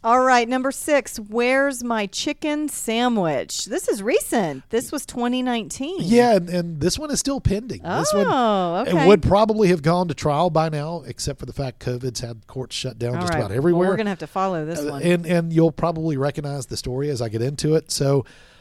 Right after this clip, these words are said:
Speaker 2: uh, this came from Tennessee. A Tennessee man f-, sued the fast food chain Popeyes. Popeyes Louisiana Chicken. You remember when they came out with their chicken sandwich?
Speaker 1: Yes, all the, the
Speaker 2: Yeah,
Speaker 1: craze,
Speaker 2: everybody
Speaker 1: right?
Speaker 2: ran out. There were
Speaker 1: Mm-hmm.
Speaker 2: fights in drive-thrus.
Speaker 1: Mm-hmm.
Speaker 2: There were car wrecks in drive-thrus.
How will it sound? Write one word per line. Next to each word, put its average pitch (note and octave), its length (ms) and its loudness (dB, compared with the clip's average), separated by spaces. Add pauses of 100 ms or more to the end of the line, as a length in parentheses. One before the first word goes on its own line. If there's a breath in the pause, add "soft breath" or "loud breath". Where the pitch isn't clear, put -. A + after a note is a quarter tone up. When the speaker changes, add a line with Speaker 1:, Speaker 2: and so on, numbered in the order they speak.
(160 loud breath)
Speaker 2:
uh, C#3 260 4
this C#3+ 200 0
came E3 220 -2
from F3 120 -4
Tennessee. D3+ 520 0
A C3+ 60 -4
Tennessee E3 360 -2
man D3+ 300 -2
f-, - 300 -18
sued D#3+ 520 2
the A#2 80 -6
fast C3+ 300 -6
food G3 240 -2
chain E3 340 -6
Popeyes. G3 800 -2 (340 soft breath)
Popeyes D#3+ 480 -4
Louisiana D3+ 480 -6
Chicken. - 360 -10 (640)
You G#2 80 -18
remember C3+ 240 -4
when D#3 140 0
they D3+ 100 0
came D#3 220 -2
out D3+ 140 -2
with C3+ 100 -8
their C#3 100 -4
chicken D#3 300 -6
sandwich? F3+ 380 -6
Speaker 1:
Yes, F3+ 400 -4
all F3 160 0
the, F3 200 -4 (160)
the E3+ 220 -2
Speaker 2:
Yeah, C3+ 140 2
Speaker 1:
craze, C3+ 200 2
Speaker 2:
everybody F3 300 6
Speaker 1:
right? F#3+ 140 6 (100)
Speaker 2:
ran E3+ 120 4
out. E3+ 200 2
There C#3 80 -4
were - 80 -4
Speaker 1:
Mm-hmm. D#3 160 -6
Speaker 2:
fights F3+ 380 2
in E3+ 220 -4
drive-thrus. E3+ 800 2
Speaker 1:
Mm-hmm. C#3 60 -2
Speaker 2:
There B2 80 0
were G#2 140 -6 (220)
car F3 260 0
wrecks E3 260 -2
in D#3 120 -8
drive-thrus. D#3 760 -2